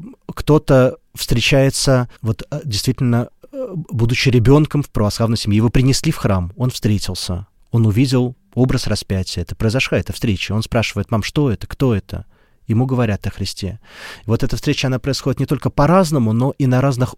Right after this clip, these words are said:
уровнях. Когда мы причащаемся,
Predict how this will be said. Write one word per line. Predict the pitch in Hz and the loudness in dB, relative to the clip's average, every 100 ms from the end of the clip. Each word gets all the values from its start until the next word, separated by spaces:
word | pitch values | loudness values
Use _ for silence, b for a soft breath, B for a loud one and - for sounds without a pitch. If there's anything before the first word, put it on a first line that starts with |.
| _ | _
уровнях. | 165 120 92 92 - _ | 2 2 0 -6 -10 _
Когда | - 113 104 127 | -4 -2 2 4
мы | 120 117 | 4 2
причащаемся, | - - 117 123 - 147 170 190 - 180 | 0 -2 0 2 4 4 4 2 0 -2